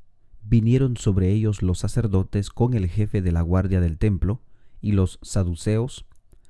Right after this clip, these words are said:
resentidos de que enseñasen al pueblo y anunciasen en Jesús la resurrección de entre los muertos. Y les echaron mano y los pusieron en la cárcel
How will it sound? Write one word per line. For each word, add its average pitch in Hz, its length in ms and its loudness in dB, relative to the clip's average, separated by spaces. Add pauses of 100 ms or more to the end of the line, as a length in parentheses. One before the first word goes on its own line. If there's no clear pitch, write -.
(120)
resentidos 107 840 2
de 95 160 0
que 92 240 -2
enseñasen 104 880 0
al 95 100 -2
pueblo 92 480 0 (460)
y 107 160 2
anunciasen 107 880 0
en 104 200 0
Jesús - 560 -4 (380)
la 95 260 2
resurrección 92 960 -2
de 101 280 0
entre 90 260 -2
los 82 160 -2
muertos. 85 500 -4 (1120)
Y 160 280 2 (100)
les 101 260 4
echaron 117 380 2
mano 107 320 -2 (640)
y 110 160 4
los 104 200 4
pusieron 120 420 2
en 113 100 0
la 110 80 0
cárcel 107 540 -2